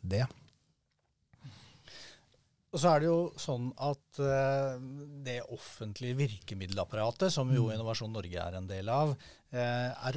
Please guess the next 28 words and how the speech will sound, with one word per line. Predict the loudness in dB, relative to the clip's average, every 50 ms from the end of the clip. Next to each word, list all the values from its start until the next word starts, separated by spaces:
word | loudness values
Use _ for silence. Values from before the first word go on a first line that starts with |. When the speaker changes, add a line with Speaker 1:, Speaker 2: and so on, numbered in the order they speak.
| -4 -6
Speaker 2:
også | -8 -6 -4 -4 -2 0 0 0 0 -2 -4 -10 -16 -6 -4
en | -2 0
viktig | 0 -2 -4 -8 -8 -8
faktor | -2 -2 -4 -4 -4 -12 -18 -8 -2 0 0 2 0 -2 -4 _ _ _ _
for | -12 -8 -8 -8 -6 -4 -2
å, | -2 -2 -2
å | -2 -4 -4
skape | -4 -2 -2 -2 -2 -2 -4 -6 -6
den | -4 -4 -4 -4 -6 -8 -8
kulturen | -8 -8 -8 -8 -10 -10 -8 -8 -6 -6 -6 -6 -8 -8
for | -6 -6 -4
innovasjon | -4 -4 -2 -2 -2 -2 0 0 0 0 0 -2
og | -4 -4
de | -6 -6 -6 -8 -10 -14 _ -14
økosystemene | -10 -10 -8 -10 -10 -12 -14 -12 -10 -8 -8 -6 -6 -8 -6 -6 -8 -8 -8
som | -8 -8 -8 -8 -8
må | -10 -10 -6
til. | -4 -4 -2 -2 -4 -6 -8 -14 -18 -18 -20 -18 _ -2
Eh, | 0 2 4 4 4 4 4
og | 2 2 0
man | -2 -2 -2
kan | -2 -2
gjerne | 0 0 -2 -2
diskutere | -4 -4 -2 0 -2 0 0 -2 -2 -2 -2 -2 -2 -4 -4 -6
Speaker 1:
Mm. | -10 -14 -16 -20 _ _ _
Speaker 2:
innretningen | -12 -10 -10 -10 -8 -6 -6 -6 -6 -6 -6 -4 -2
av | -2 -2
virkemiddelapparatet. | -4 -6 -6 -8 -8 -8 -4 -6 -6 -4 -4 -4 -4 -2 -2 -4 -4